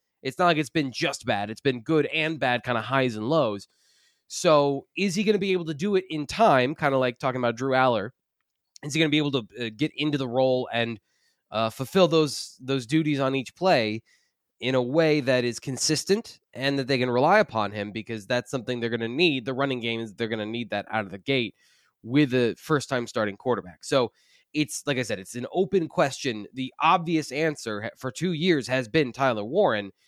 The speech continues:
It's just, okay, uh, I, I'd like to see it now. I'd like to see a little bit more to know what his real, the nuances of his strengths and weaknesses. And we just haven't seen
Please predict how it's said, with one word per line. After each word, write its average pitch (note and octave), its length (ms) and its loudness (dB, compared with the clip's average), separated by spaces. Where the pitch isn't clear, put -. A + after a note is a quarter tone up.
It's - 220 -8
just, C#3+ 300 -4
okay, F#3 380 0
uh, G#2 80 -14
I, C#3+ 200 -2
I'd B2+ 120 -4
like D#3 120 0
to C#3 80 -12
see G3+ 180 -2
it A2+ 120 -8
now. G2 200 -12
I'd G#2+ 120 -10
like C3+ 140 -2
to C3 80 -12
see C#3+ 320 0
a C3+ 60 0
little C3 180 0
bit B2 140 -2
more B2+ 460 0
to C#3 120 -6
know B2+ 520 4
what C3+ 320 -2
his A#2+ 340 0
real, C#3+ 380 2
the C3 180 -2
nuances C3+ 640 0
of G#2 140 -2
his A#2+ 160 -2
strengths A2+ 340 -6
and G#2 120 -10
weaknesses. F#2+ 560 -8
And G#2+ 100 -10
we A#2 80 -8
just A2+ 160 -16
haven't B2+ 280 0
seen C3+ 420 -4